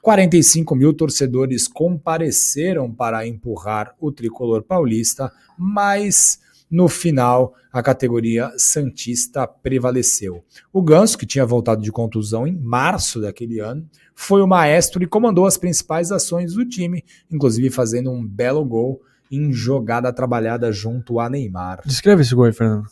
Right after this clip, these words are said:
Speaker 2: É que a
Speaker 1: Ra-
Speaker 2: gente não vai ver aqui no episódio, vamos descrever para
Speaker 1: Neymar faz a jogada.
Speaker 2: Não, o Ganso dá uma enfiada pro Neymar.
Speaker 1: Absurda.
Speaker 2: Neymar sai em direção ao gol, só que alguém chega junto dele, ele sai um pouco da direção do gol.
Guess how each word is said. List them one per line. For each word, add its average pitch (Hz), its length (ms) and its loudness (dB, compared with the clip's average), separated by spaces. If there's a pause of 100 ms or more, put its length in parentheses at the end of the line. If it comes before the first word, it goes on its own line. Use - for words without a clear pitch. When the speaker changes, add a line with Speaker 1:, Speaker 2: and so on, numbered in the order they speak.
Speaker 2:
É - 20 -20
que 120 60 -2
a - 40 0
Speaker 1:
Ra- 127 80 -4
Speaker 2:
gente 139 200 0
não 143 80 6
vai 131 140 6
ver 127 160 4
aqui 120 200 0
no 120 140 2
episódio, 123 460 2
vamos 139 200 0
descrever 117 400 0
para 107 340 -2
Speaker 1:
Neymar 120 440 -4
faz 175 520 0
a - 20 0
jogada. 135 600 -2 (180)
Speaker 2:
Não, 165 140 6
o 147 180 2
Ganso 180 320 6
dá 175 60 4
uma 180 80 4
enfiada 165 360 2
pro 147 160 -6
Neymar. 120 440 2
Speaker 1:
Absurda. 139 880 -2
Speaker 2:
Neymar 135 320 4
sai - 420 0
em 190 40 4
direção 170 340 2
ao 143 80 2
gol, 135 140 2
só 147 160 -6
que 147 280 -2
alguém 156 560 -2 (120)
chega 160 380 2
junto 143 260 0
dele, 147 180 2
ele 147 120 -4
sai 156 160 0
um 165 80 -2
pouco 151 340 -4
da 151 120 0
direção 143 340 -4
do 147 80 0
gol. 104 260 -4